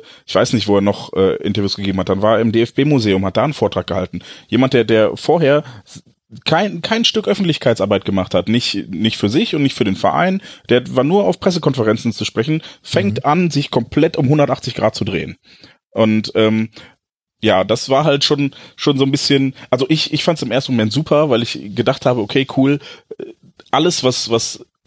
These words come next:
Speaker 1: bisher gefehlt hat an, an Tuchel, der war ja sportlich in der ersten Saison einfach unfassbar erfolgreich, ähm, hat da, ja, die, die beste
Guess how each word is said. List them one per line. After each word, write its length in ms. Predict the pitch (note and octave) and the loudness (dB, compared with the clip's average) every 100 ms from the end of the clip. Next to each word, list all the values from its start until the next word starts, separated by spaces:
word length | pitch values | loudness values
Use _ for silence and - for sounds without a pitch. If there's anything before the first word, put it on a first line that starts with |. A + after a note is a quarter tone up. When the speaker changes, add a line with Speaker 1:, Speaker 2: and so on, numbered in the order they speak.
| - | -12
Speaker 1:
bisher 320 | C#3 D3+ - C3+ | -2 0 2 0
gefehlt 400 | - F#3 G#3 - | 0 0 0 0
hat 180 | G#2 | -2
an, 220 | - G#2 G2 | 0 -2 -2
an 240 | G2+ G2 | -2 -2
Tuchel, 420 | - C3+ G#2 F#2 | 0 2 2 2
der 440 | C#2 G2 G#2 F#2+ G#2+ | 0 0 2 0 0
war 100 | C3 | 2
ja 100 | C3+ | 2
sportlich 460 | - D3 D#3 C#3 | 0 0 0 0
in 80 | C3 | 2
der 100 | B2+ | 2
ersten 300 | A#2 C3+ C3 | 0 -2 0
Saison 300 | A#2 B2 A#2+ | 2 2 0
einfach 260 | A#2 A#2+ - _ | -2 -6 -6 _
unfassbar 480 | D#3 - D#3 - B2+ | -2 0 -2 0 0
erfolgreich, 640 | C3 C#3 C3+ A2 C3+ - - - - - - | 2 0 2 2 0 -4 -18 -18 -20 -20 -2
ähm, 400 | G#2+ A2 A2+ G2 - - - | 2 4 2 -2 -10 -20 -10
hat 240 | F2+ B2+ C3+ | -2 0 2
da, 240 | A#2 E2+ - - - - | 2 0 -6 -20 -20 -2
ja, 240 | A2+ G#2 | 2 2
die, 300 | G2+ G#2+ G2+ | 2 0 0
die 400 | F2+ G#2 G#2 A2 - _ _ - | 0 -2 -2 -4 -12 _ _ -2
beste 640 | C3 - C3 B2 B2 | -2 0 2 4 2